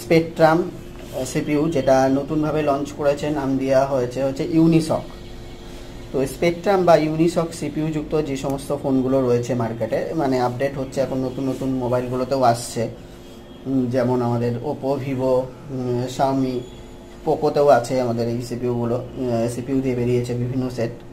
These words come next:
তো এই ফোনগুলোকে আমরা যদি, উম, সফটওয়্যারে কোনো কাজ করতে চাই, ঠিক আছে, সেক্ষেত্রে বুটিংয়ের জন্য আমরা একটা কেবল ব্যবহার করব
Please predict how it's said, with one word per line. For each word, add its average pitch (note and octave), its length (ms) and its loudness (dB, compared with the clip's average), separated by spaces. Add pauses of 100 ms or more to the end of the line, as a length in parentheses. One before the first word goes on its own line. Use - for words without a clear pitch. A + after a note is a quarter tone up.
(580)
তো F3+ 60 4
এই F3 140 6
ফোনগুলোকে E3+ 720 4
আমরা D3 360 4
যদি, D3 320 0 (200)
উম, C3 380 0
সফটওয়্যারে C#3 400 2
কোনো D3 240 -2
কাজ C3+ 320 2
করতে C3+ 280 -2
চাই, A#2+ 320 -2
ঠিক E3 120 -6
আছে, F3 200 -2
সেক্ষেত্রে C#3 500 -4
বুটিংয়ের D#3 540 0
জন্য D3 240 2
আমরা C#3 180 2
একটা C#3+ 160 0
কেবল C3+ 280 0
ব্যবহার B2 340 2
করব A#2+ 320 -2